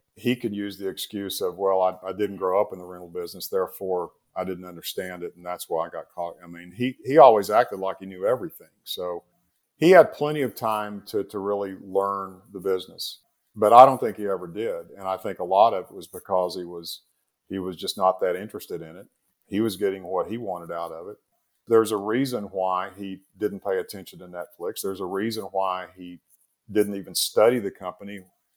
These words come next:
when they offered to sell themselves to Blockbuster for fifty million dollars. They had one meeting. I tell the story in the book of one of the very early trailblazers in the D V D kiosk business, Greg Meyer. He tried to get Blockbuster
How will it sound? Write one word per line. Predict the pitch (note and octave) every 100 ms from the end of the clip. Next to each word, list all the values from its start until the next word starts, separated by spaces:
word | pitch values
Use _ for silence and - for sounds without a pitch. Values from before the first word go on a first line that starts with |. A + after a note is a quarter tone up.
| _
when | G#2 G2
they | F#2+
offered | F#2+ G2+ - F2
to |
sell | F2+ - A2+ B2
themselves | G2+ - F#2 F2+
to | F#2
Blockbuster | F2 F#2 F#2 F#2 -
for | - -
fifty | A#2+ A2 G2+
million | F#2+ F2+ F2+
dollars. | F#2 A2+ A2 F2+ - _ _ _ _ _ _
They | G#2
had | G#2 G#2+
one | G2 G#2 G#2+
meeting. | A#2+ C#3+ C2+ _ _ _ _ _ _ G2
I | G2
tell | - A2
the | A2
story | - A#2 A2 G#2
in |
the | G2+
book | F#2+ A2 -
of | G2+ F#2+
one | G2+ G2
of |
the | F#2+
very | G2+ G#2 G2+ -
early | G#2 A2+ A#2+ G#2 F#2+ _ _
trailblazers | - A#2 B2 C#3 G2+ F#2 F#2+ F#2 G#2
in |
the | G2
D | F#2 G#2+
V | G#2+
D | A2
kiosk | - D3+ C3 F2+ F#2
business, | F2 F2+
Greg | - G#2 G#2 G#2+
Meyer. | C#3 C3+ -
He | C3+ E3
tried | - A2+ G#2+
to |
get | G#2 G#2+ G2+
Blockbuster | G#2 G#2 A#2 G2+ - G#2+